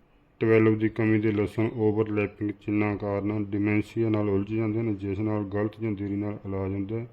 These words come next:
ਇੱਥੇ ਬੀ ਟਵੈਲਵ ਦੀ ਕਮੀ ਦੇ ਸਮਾਨ ਡਿਮੈਂਸ਼ੀਆ ਦੇ ਚਾਰ ਸੰਕੇਤ, ਸੰਕੇਤ ਹਨ। ਲਾਲ ਖੂਨ ਦੇ ਸੈੱਲਾਂ ਦੀ ਘਾਟ ਦਿਮਾਗ ਵਿੱਚ ਆਕਸੀਜਨ ਦੀ ਸਪਲਾਈ ਨੂੰ ਪ੍ਰਭਾਵਿਤ ਕਰਦੀ ਹੈ ਜਾਂ ਘਟਾ ਦਿੰਦੀ ਹੈ, ਜਿਸ ਨਾਲ ਭੰਬਲ ਭੂਸਾ ਪੈਦਾ ਹੋ ਜਾਂਦਾ ਹੈ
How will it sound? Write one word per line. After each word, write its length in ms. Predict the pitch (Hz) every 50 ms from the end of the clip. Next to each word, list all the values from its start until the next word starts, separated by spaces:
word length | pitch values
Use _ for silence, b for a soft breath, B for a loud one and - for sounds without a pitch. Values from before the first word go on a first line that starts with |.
| B B B B B B B B B B B B _ _ _
ਇੱਥੇ 320 | - 113 - - - 131 123
ਬੀ 320 | 120 110 113 113 113 117
ਟਵੈਲਵ 400 | 113 - 117 110 113 110 110 110
ਦੀ 120 | 107 110 107
ਕਮੀ 360 | - - 113 107 107 107 107
ਦੇ 100 | 104 107
ਸਮਾਨ 580 | 101 - 107 104 104 104 101 101 104 107 110 107
ਡਿਮੈਂਸ਼ੀਆ 580 | 101 107 107 104 104 104 104 - - - 117 113
ਦੇ 100 | 110 110 110
ਚਾਰ 320 | - - 107 104 104 101
ਸੰਕੇਤ, 340 | 101 - - _ 104 101 95 - - _ _ - - -
ਸੰਕੇਤ 400 | 110 98 95 - 101 98 98 85
ਹਨ। 200 | 85 101 110 123 143 - _ _ _ _
ਲਾਲ 140 | - 101 107 107
ਖੂਨ 260 | - - 110 110 107 107
ਦੇ 120 | 110 110
ਸੈੱਲਾਂ 320 | - - 110 104 104 107
ਦੀ 100 | 104 107 104 107 - - - -
ਘਾਟ 240 | 120 117 107 104 101 104
ਦਿਮਾਗ 420 | 104 101 101 104 101 101 101 101
ਵਿੱਚ 220 | 104 104 101 - - -
ਆਕਸੀਜਨ 540 | 101 104 98 92 - - - 101 98 104 101
ਦੀ 80 | 98 101
ਸਪਲਾਈ 420 | - - 107 - 104 101 98 101
ਨੂੰ 120 | 101 101 98
ਪ੍ਰਭਾਵਿਤ 480 | - 113 113 110 113 110 104 95 -
ਕਰਦੀ 320 | 95 101 107 101 98 101 107
ਹੈ 60 | 104
ਜਾਂ 120 | 104 104 98 -
ਘਟਾ 200 | 104 110 113 107 98
ਦਿੰਦੀ 340 | 90 95 95 95 104 107
ਹੈ, 100 | 113 117 120 B B B B B B B B B B B B B B B B B B -
ਜਿਸ 180 | 98 107 107 98
ਨਾਲ 220 | 110 110 107 110
ਭੰਬਲ 360 | 107 - 123 117 110 104 104
ਭੂਸਾ 320 | 101 113 120 110 - 110 98
ਪੈਦਾ 240 | 101 101 98 104
ਹੋ 80 | 98 101
ਜਾਂਦਾ 220 | 107 101 95 107
ਹੈ 100 | 113 117